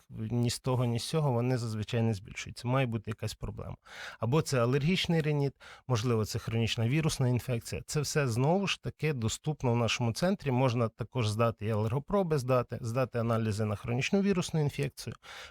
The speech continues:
паралельно попробувати пролікувати. Є фізкабінет, чудові результати, напрацювання вже десятиліть, е, де дітки дійсно зразу відчувають покращення.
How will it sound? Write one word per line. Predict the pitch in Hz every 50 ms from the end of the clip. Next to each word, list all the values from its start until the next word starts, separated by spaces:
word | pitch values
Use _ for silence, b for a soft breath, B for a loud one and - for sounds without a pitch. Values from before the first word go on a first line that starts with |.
| B B
паралельно | - 131 131 143 147 147 135 123 117 113 104 101 -
попробувати | - 123 110 - 127 123 117 107 98 101 92 - 110
пролікувати. | 95 - - 156 175 190 175 160 - - 117 95 95 95 95 90 - - -
Є | 120 113 156 175
фізкабінет, | - - 175 - - - 151 131 123 127 117 110 104 101 113 -
чудові | - - 123 120 127 151 160 160 156
результати, | 147 139 117 135 127 117 104 - - - - - - -
напрацювання | 120 120 113 - 117 123 - - - 127 151 170 170 160 147
вже | 123 110 120 120
десятиліть, | 113 113 104 107 107 104 127 - - - 131 107 - 127 107 98 90 - - _ - - B B B B B B B B B B B B B _ -
е, | 120 117 117 110 110
де | 107 101 127 127 131 135 131
дітки | 123 113 113 165 185 - - - 123
дійсно | 110 123 160 185 - - 175 151 131 113 110 - - - -
зразу | 104 107 107 110 131 143 135 156
відчувають | 131 120 - - - 123 127 131 131 -
покращення. | - - - - 110 98 95 - - - - -